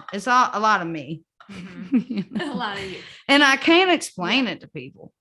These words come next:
Speaker 2: Mm-hmm.
Speaker 1: They like, "Why are you talking?" I'm like, "Oh, I'm just
Speaker 2: Yeah,
Speaker 1: talking."
Speaker 2: so it's interesting too, 'cause it's kind of southern, but kind of Midwestern. Like,
Speaker 1: Mm.
Speaker 2: what do you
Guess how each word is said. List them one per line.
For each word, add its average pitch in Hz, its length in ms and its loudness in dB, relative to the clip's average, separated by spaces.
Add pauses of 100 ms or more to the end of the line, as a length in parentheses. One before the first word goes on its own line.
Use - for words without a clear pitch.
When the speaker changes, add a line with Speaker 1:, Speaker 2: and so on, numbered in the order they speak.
(220)
Speaker 2:
Mm-hmm. 185 200 -14
Speaker 1:
They 202 160 -6
like, 139 240 -10
"Why 185 200 -4
are - 40 -6
you 190 80 -10
talking?" 185 500 -8
I'm 214 260 -10
like, 214 240 -10
"Oh, 254 380 -8
I'm 254 220 -10
just - 120 -18
Speaker 2:
Yeah, 339 280 -6
Speaker 1:
talking." 330 140 -14
Speaker 2:
so 311 200 -8
it's - 240 -14
interesting 349 520 -12
too, 330 200 -16
'cause 226 160 -12
it's 226 160 -18
kind 247 260 -10
of 226 120 -12
southern, 202 460 -14
but - 160 -18
kind 208 220 -12
of 202 80 -14
Midwestern. 196 760 -16
Like, 180 160 -12
Speaker 1:
Mm. 202 680 -6
Speaker 2:
what 233 160 -6
do 254 60 -8
you 240 400 -10